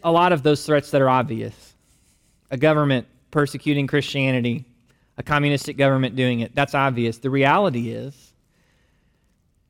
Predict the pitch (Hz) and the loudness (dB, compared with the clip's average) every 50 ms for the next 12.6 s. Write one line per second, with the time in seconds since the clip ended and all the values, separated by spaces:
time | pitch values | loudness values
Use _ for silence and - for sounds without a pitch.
0 | _ - 127 143 165 185 - - - - - - - 180 180 185 - 156 147 143 | _ -4 0 0 0 0 -2 -6 -12 -14 -12 -6 -2 0 0 0 -2 -4 -2 -2
1 | 135 123 120 - - 165 185 170 139 131 143 - _ - 123 127 135 135 156 175 | -2 -2 -2 -4 -4 -2 0 2 2 2 0 -2 _ -6 -2 0 0 2 2 2
2 | 170 143 139 123 120 127 127 131 139 143 131 131 131 135 143 147 147 - 143 143 | 0 0 -2 -2 -2 -2 -2 -2 -2 0 0 0 2 2 0 -2 -2 -2 -2 -2
3 | 139 139 123 135 143 143 147 139 131 123 - - 160 170 170 147 131 131 143 139 | 0 0 0 0 0 0 0 0 -2 -2 -4 -2 -2 -2 -2 0 0 -2 -2 -2
4 | - 120 - 151 147 143 - 131 127 131 135 123 - - 151 151 147 156 165 156 | -6 -8 -4 -2 -4 -2 -2 -4 -2 -2 -4 -4 -6 -8 -2 0 0 0 0 0
5 | 127 120 120 123 123 120 131 131 135 139 135 131 131 127 131 - _ _ _ _ | -2 -4 -4 -4 -4 -2 0 0 2 2 0 0 -2 -4 -8 -12 _ _ _ _
6 | _ _ _ - 135 135 131 123 - - - _ _ _ _ - 139 135 123 - | _ _ _ -4 -2 -2 -2 -2 -6 -12 -20 _ _ _ _ -4 -2 -2 -2 -2
7 | - 190 196 170 131 - 101 98 _ _ _ _ _ _ _ _ _ _ _ _ | -2 -2 -2 -2 -4 -8 -16 -20 _ _ _ _ _ _ _ _ _ _ _ _
8 | _ _ _ _ _ _ _ _ _ _ _ _ _ _ _ _ _ _ - 139 | _ _ _ _ _ _ _ _ _ _ _ _ _ _ _ _ _ _ -8 -6
9 | 120 131 143 165 208 233 208 170 - - - 131 120 113 117 127 - _ _ _ | -2 0 2 4 4 4 2 0 -2 -4 -2 0 2 2 2 0 -2 _ _ _
10 | _ _ _ _ _ _ _ _ _ _ _ _ _ _ _ _ - - - _ | _ _ _ _ _ _ _ _ _ _ _ _ _ _ _ _ -20 -20 -20 _
11 | _ _ _ _ _ _ _ _ _ _ _ _ _ _ _ _ _ _ _ _ | _ _ _ _ _ _ _ _ _ _ _ _ _ _ _ _ _ _ _ _
12 | - 143 135 135 147 143 143 143 143 139 135 135 | -8 -4 0 2 2 4 4 2 0 -2 -6 -8